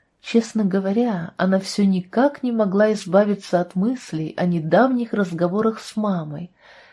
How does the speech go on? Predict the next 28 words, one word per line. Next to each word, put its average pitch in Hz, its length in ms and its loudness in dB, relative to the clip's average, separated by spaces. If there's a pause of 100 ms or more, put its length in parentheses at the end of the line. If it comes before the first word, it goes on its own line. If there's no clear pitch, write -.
которой 202 400 4
хотелось 185 520 -2
советоваться 170 760 0
с 151 100 -6
Господом 170 680 -2
почти - 380 -6
по 143 160 0
всем 226 440 -2
жизненным 170 580 0
вопросам. 165 800 -8 (1400)
А - 140 -12
тогда 220 380 -4
почему 233 480 -6
бы 285 160 2
и 294 60 0
мне 285 420 -2
не 170 140 0
спросить 208 640 -2
его 196 200 -4
о 196 100 -2
том, 262 340 -2
что - 400 -4
он 214 320 0
думает 190 560 0
о 175 40 0
моем 180 360 2
возможном 185 580 0
замужестве? 185 960 -6